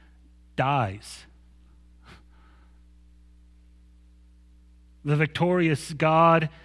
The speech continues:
is crucified. The Savior of the world slowly dies on a cross. The shepherd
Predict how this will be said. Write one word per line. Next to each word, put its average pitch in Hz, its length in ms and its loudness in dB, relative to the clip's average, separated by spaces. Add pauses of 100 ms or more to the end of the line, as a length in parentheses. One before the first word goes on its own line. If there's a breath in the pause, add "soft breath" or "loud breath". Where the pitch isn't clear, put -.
(120)
is 135 320 0
crucified. 120 1000 -4 (1700)
The 156 100 -2
Savior 196 480 2
of 180 80 -2
the 180 80 0
world 185 400 2
slowly 190 760 2 (280 loud breath)
dies 170 560 2
on 160 240 -2
a 139 80 -2
cross. 143 800 -8 (800)
The 165 100 -4
shepherd 180 720 0